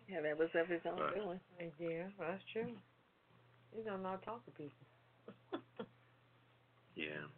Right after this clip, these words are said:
Speaker 3: Mm-mm-mm.
Speaker 2: Some stuff comes out of his mouth. It's unbelievable.
Speaker 1: Totally.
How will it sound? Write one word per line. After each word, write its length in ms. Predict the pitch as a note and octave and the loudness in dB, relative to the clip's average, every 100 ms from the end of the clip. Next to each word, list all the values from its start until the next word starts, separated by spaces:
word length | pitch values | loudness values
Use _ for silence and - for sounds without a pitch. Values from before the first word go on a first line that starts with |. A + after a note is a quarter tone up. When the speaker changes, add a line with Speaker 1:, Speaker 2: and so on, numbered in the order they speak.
| - - | -18 -12
Speaker 3:
Mm-mm-mm. 880 | E3+ E3 D#3+ - E3 E3 - D3 C#3+ - - - - - - - - - - | -10 -10 -12 -16 -12 -12 -12 -12 -12 -12 -18 -20 -18 -18 -18 -20 -20 -14 -6
Speaker 2:
Some 160 | F2+ E2 | -6 -2
stuff 140 | F2 E2 - | 0 0 0
comes 220 | E2 D#2+ | -2 2
out 120 | D#2 | 2
of 60 | D2 | 2
his 100 | C#2+ | -4
mouth. 160 | C#2+ - - | -8 -10 -16
It's 80 | - - - - - - - - - E2 | -20 -20 -20 -20 -20 -20 -20 -20 -10 -8
unbelievable. 500 | D2 C#2+ C#2 - - - - - - C#3+ - - - | -6 -6 -6 -8 -20 -20 -12 -8 -8 -10 -18 -20 2
Speaker 1:
Totally. 440 | E3+ D3 C3+ C3 | 4 4 -2 -6